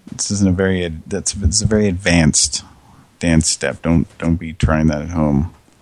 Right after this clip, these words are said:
If you're not, uh, if you haven't had, like, you know, at least, oh, I'd say seventeen years of dance,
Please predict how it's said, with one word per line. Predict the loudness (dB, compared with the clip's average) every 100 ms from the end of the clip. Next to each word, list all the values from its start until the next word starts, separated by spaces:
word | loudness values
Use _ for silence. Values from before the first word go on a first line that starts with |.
| _ _ 0
If |
you're | 4
not, | 4 2 -6
uh, | -8 -8 -8
if | -6
you |
haven't | 0 2
had, | 2 0 -2
like, | -4 -6 0
you |
know, | 2 2
at | -2
least, | -4 -6 -8 -12 _ _ -20 _ _ _ _ 2
oh, | 4
I'd | 6
say | 4 0 0 -2
seventeen | -2 0 2 0 2 2 4 4 4 0 -6 _ -20 -20 _ _
years | -4 -2 -2 -2 -4
of | -6
dance, | -4 -2 -2 -2 -8